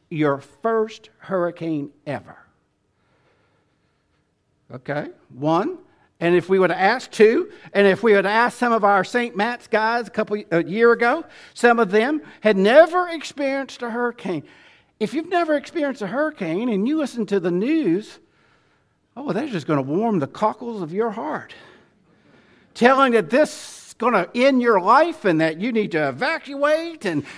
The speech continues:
you need to do this and do this and do this. And I know there's a reason for all that, but that's another story. But you've never experienced one before.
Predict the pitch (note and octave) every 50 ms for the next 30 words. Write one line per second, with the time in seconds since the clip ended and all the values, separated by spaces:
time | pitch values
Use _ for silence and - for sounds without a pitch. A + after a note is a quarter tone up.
0 | - - A3+ B3+ B3 A3+ A3 G#3 E3+ D3+ D#3+ D3 F3 C4+ F4 E4 - - C#3+ B2+
1 | C3 C3+ D3 G#3 D#4+ F4+ - - F3 C#3+ B2 C#3+ D3+ D3+ A#3 C#4+ D4 - - D#3+
2 | D3 C#3+ - - _ _ _ _ _ _ _ _ F#3 F#3 F#3 E3 D3+ C#3+ C3 B2
3 | A#2+ B2 A2+ A2+ A#2+ A#2+ G#2 G#2+ A#2 G#2 - C3+ B2 G#2+ G#2+ A2+ A2+ A#2+ C#3+ D#3+
4 | D#3+ - D#3 E3 E3+ - - - _ _ _ _ _ _ _ _ _ _ _ _
5 | _ _ _ _ _ _ _ _ - - C3+ - D3+ C#3+ B2+ A#2 A#2 - - -
6 | A#2 B2 E3+ A#3+ - - - - - - - - - _ _ _ _ _ _ _
7 | _ _ _ _ _ _ _ _ C#4 D4+ D4 C#4 - - _ _ _ _ _ _
8 | _ _ _ _ _ - C#4+ D#4+ D#4 A3 D#3+ D3 C#3+ E3 G3 G#3+ G#3 G#3 - -
9 | - - E4+ F4+ F4 D#4 A3+ - - - C#3+ B2 A2+ G#2 - - - _ -